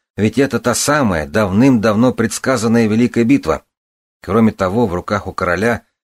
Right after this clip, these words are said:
волшебный меч Эскалибур из числа священных реликвий. Похоже, даже богиня сознавала, что ежели в земле утвердятся саксы,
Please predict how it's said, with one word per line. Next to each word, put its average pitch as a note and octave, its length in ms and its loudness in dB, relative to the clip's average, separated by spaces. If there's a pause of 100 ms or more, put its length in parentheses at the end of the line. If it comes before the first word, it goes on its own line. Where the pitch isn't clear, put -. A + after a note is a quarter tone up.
(280)
волшебный G#2 520 0
меч A2 280 0
Эскалибур G2+ 760 -4
из E2+ 140 -8
числа G2+ 380 -4
священных G#2+ 580 -2
реликвий. G#2 480 -2 (680)
Похоже, F#2 540 -2
даже F2 320 -4
богиня F2+ 480 -2
сознавала, D#2+ 680 -4 (380)
что - 200 -12
ежели G#2+ 440 -2
в G2 60 -4
земле G2 480 -2
утвердятся E2 600 -6
саксы, F#2 520 -6